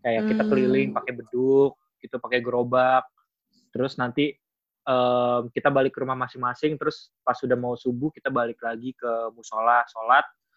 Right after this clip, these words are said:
Speaker 1: Habis itu perang sarung biasanya, kalau nggak main petasan.
Speaker 2: Perang sarung, aku jujur nggak pernah tahu sih tradisi perang sarung.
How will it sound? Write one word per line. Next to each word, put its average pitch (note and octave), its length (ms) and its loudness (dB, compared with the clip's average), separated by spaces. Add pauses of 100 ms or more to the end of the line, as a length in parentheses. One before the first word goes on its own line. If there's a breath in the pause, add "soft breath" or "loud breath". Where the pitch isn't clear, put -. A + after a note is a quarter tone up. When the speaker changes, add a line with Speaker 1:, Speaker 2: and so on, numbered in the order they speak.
(420)
Speaker 1:
Habis B2+ 300 2
itu G#3 260 6 (560)
perang F#3 340 4
sarung D#3 540 6
biasanya, C3 420 2
kalau C#3 240 4
nggak D#3 160 6
main D3+ 240 2
petasan. A#2+ 880 0 (1800 loud breath)
Speaker 2:
Perang A3+ 280 -4
sarung, A3+ 280 0
aku A3+ 180 4
jujur D4+ 300 6
nggak C#4+ 160 4
pernah F#3+ 160 2
tahu F#3+ 200 0
sih G#3 280 -4
tradisi G3+ 340 0
perang F#3 300 -4
sarung. F#3 420 -6